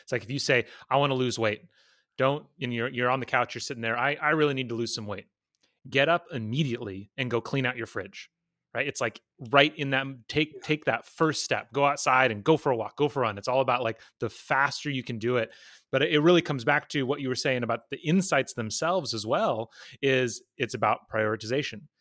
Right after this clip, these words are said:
Speaker 1: It's about versioning. It's about, you know, in order to get that speed, you have to first prioritize in a way that gives you the space to have the insight, to think about how to act on it.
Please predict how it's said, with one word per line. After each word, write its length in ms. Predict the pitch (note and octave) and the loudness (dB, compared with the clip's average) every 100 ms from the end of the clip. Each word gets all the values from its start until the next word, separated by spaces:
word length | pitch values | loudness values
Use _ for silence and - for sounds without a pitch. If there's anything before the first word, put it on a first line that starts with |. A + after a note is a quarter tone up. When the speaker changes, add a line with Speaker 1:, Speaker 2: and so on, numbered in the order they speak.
| _ | _
Speaker 1:
It's 180 | B2 - | -8 -4
about 340 | A2+ A2+ A#2+ G#2+ | 0 0 0 -4
versioning. 540 | A#2+ C#3+ A#2+ G2 A2+ | -2 0 -2 -6 -10
It's 140 | B2 - | -10 -8
about, 180 | B2 C#3+ | -6 -4
you 60 | |
know, 120 | A#2+ | -2
in 160 | C#3+ C3 | -2 0
order 200 | C#3 D3 | 0 2
to 80 | A#2+ | 0
get 400 | G#2 G#2 D3+ D3 | -2 0 0 0
that 260 | B2 C3 | -2 -2
speed, 560 | - - E3+ B2 G#2 A#2+ _ - | -4 -4 -4 -2 -4 -8 _ -2
you 100 | B2+ | 0
have 100 | B2 | 0
to 80 | B2 | -2
first 440 | - D#3 - - | 0 0 -2 -10
prioritize 920 | - A2+ B2+ F3 F3+ C#3 A#2+ A#2 A2+ | -8 -2 2 2 2 2 2 2 -2
in 100 | B2 | -4
a 60 | A#2 | -2
way 240 | A2 A2 | -2 -2
that 240 | A2 B2 G#2 | -4 -10 -4
gives 260 | A#2+ A#2+ | -4 -2
you 80 | A#2+ | -6
the 120 | A#2 | -4
space 520 | - D3 A#2 C3 - - _ _ | -2 0 0 -2 -8 -10 _ _
to 80 | - | -10
have 300 | A2 A2+ A#2+ | -2 0 0
the 100 | A#2+ | -2
insight, 540 | C3+ A#2+ - A2 A2+ - | -6 -6 -4 -4 -4 -8
to 100 | A2+ | -12
think 260 | - C3+ B2+ | -8 -6 -2
about 240 | A#2 B2+ | -2 -2
how 160 | B2 A2 | -2 -2
to 120 | B2+ | -2
act 240 | B2 - | -4 -6
on 160 | G2+ | -8
it. 120 | G2 | -8